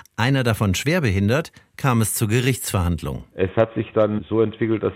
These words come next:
Speaker 2: wir geklagt haben gegen die Kündigung auf Eigenbedarf und sich das über drei Jahre hingezogen hat, über die Gerichte und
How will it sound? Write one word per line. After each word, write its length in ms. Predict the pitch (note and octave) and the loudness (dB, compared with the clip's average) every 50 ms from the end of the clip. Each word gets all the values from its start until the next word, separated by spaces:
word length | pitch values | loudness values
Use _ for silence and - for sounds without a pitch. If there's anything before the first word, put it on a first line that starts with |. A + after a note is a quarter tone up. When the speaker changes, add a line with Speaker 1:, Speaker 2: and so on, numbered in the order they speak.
| - - | -8 -12
Speaker 2:
wir 260 | - F#2+ G2+ A2+ A2 G2+ | -8 -4 -2 0 0 0
geklagt 560 | F2 - - - - G#2+ A#2 A#2 - - - | -4 -8 -4 -2 0 0 0 -2 -4 -2 0
haben 480 | A2+ A2 A2 G#2+ G#2 G#2 G#2 G2+ F2+ | 0 2 2 0 -2 -4 -6 -6 -6
gegen 260 | - G#2+ A2 A2 A2+ G#2+ | -4 -4 -4 -4 -4 -4
die 560 | A#2 A2+ A2 A2 A2 G#2+ G#2+ A2 - - - - | -4 -2 -2 0 0 -2 -2 -4 -4 -8 -8 -4
Kündigung 440 | - A#2 A#2 A#2 A2+ G2+ G#2 G#2 G2 | -2 0 0 2 2 2 0 0 -2
auf 140 | G2 - - | -2 -2 0
Eigenbedarf 680 | G2 G2+ G2 G2 G2 F2+ F2+ F#2+ F#2 F#2 F#2 F#2 F#2 - - - - | 0 0 0 0 0 0 0 0 0 2 0 0 -2 -4 -10 -14 -8
und 480 | D#2+ F2 E2+ D#2+ E2 D#2+ D#2 D2+ D2 - - - - - - - - - - - - - - - | -4 -4 -2 -2 -2 -2 -2 -4 -6 -8 -14 -20 -20 -20 -20 -20 -18 -16 -16 -16 -16 -18 -8 -4
sich 140 | - G2 F#2 | -2 -2 0
das 80 | F#2+ F2+ | 0 0
über 240 | F2 E2+ F2 F2+ - - - - - - - | 0 2 0 0 0 -4 -14 -20 -20 -20 -14
drei 280 | - D#2+ D#2 D#2+ F2 F#2+ | -8 -2 0 0 2 2
Jahre 420 | G#2 G2+ G2+ G2+ G2 F2+ F2+ F2 | 2 2 2 2 2 0 0 -2
hingezogen 720 | E2 G2+ A#2+ C3 B2 A#2+ - - A#2+ A#2+ A#2+ A#2 - A2 G#2 | -2 -4 -4 -4 -6 -8 -6 -4 -2 0 0 -2 -2 -2 -2
hat, 300 | G#2+ A2 A2 A2 - - | 0 -2 -2 -2 -8 -14
über 240 | - - F2 F#2 F2 | -8 -4 -2 -2 -2
die 100 | F2 E2+ | -2 -2
Gerichte 560 | D2+ D#2 D#2 F#2+ A2+ A2 - - - A2 G#2+ | -2 -2 0 0 -2 -2 -4 -2 0 0 0
und 460 | - - D#2+ E2+ D#2+ D#2+ D2+ D2+ D2 | 0 -2 -2 -2 -2 -4 -4 -6 -8